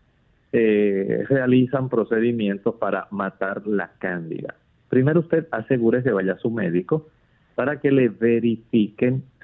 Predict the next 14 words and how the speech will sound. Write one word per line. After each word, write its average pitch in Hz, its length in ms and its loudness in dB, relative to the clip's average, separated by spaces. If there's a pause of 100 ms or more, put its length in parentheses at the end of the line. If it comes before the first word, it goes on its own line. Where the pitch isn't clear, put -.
si 98 120 6
usted 107 500 -2 (280)
en 113 200 2
efecto - 720 -2 (120)
tiene 95 460 2 (140)
cándida 101 560 2
albicans, 117 840 0 (600)
ya 101 300 0
sea 113 520 -2
en 90 800 -6 (380)
su 104 160 2
sistema 107 680 -2
gastrointestinal 98 1300 -4 (580)
o 117 240 2